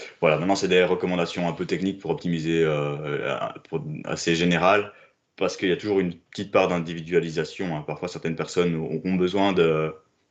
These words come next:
peut-être ouvrir directement, voir si ça marche mieux pour eux, de garder la tête, euh, hyper basse. À l'inverse, peut-être un peu plus haut, euh, euh, de prendre un peu plus large, un peu moins large,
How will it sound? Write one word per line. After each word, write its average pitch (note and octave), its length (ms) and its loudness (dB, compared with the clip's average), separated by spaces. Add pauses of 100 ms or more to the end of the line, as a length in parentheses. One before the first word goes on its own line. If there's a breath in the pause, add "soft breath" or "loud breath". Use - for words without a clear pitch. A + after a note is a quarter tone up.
(360)
peut-être F2 340 -2
ouvrir E2 260 -4
directement, F2 720 0 (380 loud breath)
voir F2+ 180 2
si - 100 -10
ça E2 140 -4
marche E2+ 240 -2
mieux F2 180 -2
pour F2 220 2
eux, G2 180 10
de F2+ 80 2
garder E2 260 0
la E2 120 2
tête, - 340 2
euh, D#2 260 0
hyper E2+ 340 0
basse. F#2 460 0 (460 loud breath)
À E2+ 80 -6
l'inverse, E2+ 580 -2
peut-être - 180 -4
un D#2+ 60 -4
peu D2+ 100 -6
plus D#2+ 260 -8
haut, F#2 460 4
euh, D2 340 0 (1300 loud breath)
euh, D#2 180 0
de D#2+ 80 2
prendre D#2 260 -4
un D2+ 40 -4
peu D2+ 100 -8
plus D2+ 160 -8
large, D#2 260 2
un D2+ 40 -6
peu D#2+ 100 -4
moins C#2+ 180 -2
large, D#2+ 440 -2